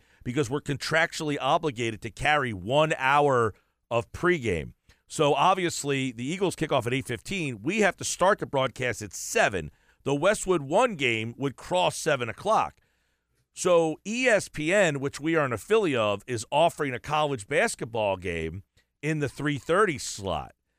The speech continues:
So we will take the college basketball game instead of the football game because the college basketball game will end around five thirty, six o'clock,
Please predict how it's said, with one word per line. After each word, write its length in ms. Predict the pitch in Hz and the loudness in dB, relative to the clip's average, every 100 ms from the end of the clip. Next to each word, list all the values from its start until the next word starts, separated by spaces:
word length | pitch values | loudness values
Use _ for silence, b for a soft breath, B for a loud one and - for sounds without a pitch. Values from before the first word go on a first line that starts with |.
| _ _ _ | _ _ _
So 200 | - 165 | 0 2
we 240 | 143 175 247 | 2 2 2
will 160 | 214 | 0
take 260 | - 175 165 | -2 -4 -6
the 80 | - | -4
college 400 | 156 151 139 113 | 2 4 2 0
basketball 520 | 147 165 147 131 127 | 0 0 -2 -2 -2
game 260 | 117 131 123 | -4 -6 -6
instead 360 | - 143 147 | -8 0 2
of 120 | 139 | 2
the 80 | 117 | -2
football 420 | - 190 151 123 | -2 -2 0 0
game 260 | 104 107 117 | 0 -4 -6
because 260 | 113 139 113 | -6 -8 -8
the 100 | 110 | 0
college 340 | 165 156 107 | 2 2 2
basketball 500 | 151 196 - 139 131 | 0 0 -2 0 0
game 220 | 117 127 | 0 -4
will 140 | 120 120 | 0 -2
end 160 | 160 | 0
around 260 | 127 120 107 | 2 2 0
five 320 | 139 127 107 | 2 2 2
thirty, 380 | - 156 151 117 | 0 2 2 -2
six 320 | - 135 - | -10 -10 -10
o'clock, 560 | - 139 190 147 131 | -16 -4 0 2 0